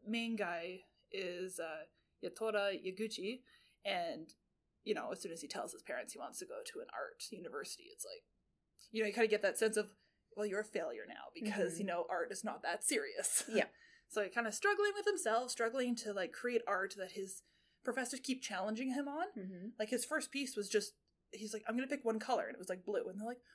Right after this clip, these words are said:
Speaker 1: "Oh, well, let me introduce you to, like, contrast colors to make your, like, images more, like,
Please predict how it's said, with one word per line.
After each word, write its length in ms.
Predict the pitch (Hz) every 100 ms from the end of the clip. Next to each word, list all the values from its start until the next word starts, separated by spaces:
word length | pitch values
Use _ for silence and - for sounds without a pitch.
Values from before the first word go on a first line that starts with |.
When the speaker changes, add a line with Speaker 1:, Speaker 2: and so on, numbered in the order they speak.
| _ -
Speaker 1:
"Oh, 180 | 403
well, 100 | 339 254
let 100 | 226
me 100 | 220
introduce 420 | 214 202 208 -
you 60 |
to, 60 | 196
like, 120 | 220
contrast 480 | 220 302 302 262 233
colors 220 | - 190 -
to 80 |
make 220 | 208 196 -
your, 140 | 196
like, 240 | 190 185
images 440 | 202 208 190 190 190
more, 280 | 202 196 170
like, 440 | 147 156 - -